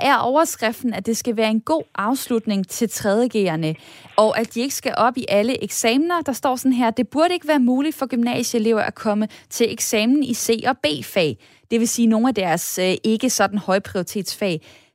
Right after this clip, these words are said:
da meget af pensum er gennemgået virtuelt,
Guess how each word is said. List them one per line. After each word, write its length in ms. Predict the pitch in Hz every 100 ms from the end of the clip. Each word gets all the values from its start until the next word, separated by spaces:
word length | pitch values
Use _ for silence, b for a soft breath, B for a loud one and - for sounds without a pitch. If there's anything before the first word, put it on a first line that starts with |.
| -
da 120 | 220
meget 440 | 220 220 202 262 320
af 100 | 311
pensum 460 | 330 254 240 - 262
er 100 | - 233
gennemgået 500 | 196 180 208 247 269 226
virtuelt, 560 | 247 359 - 247 196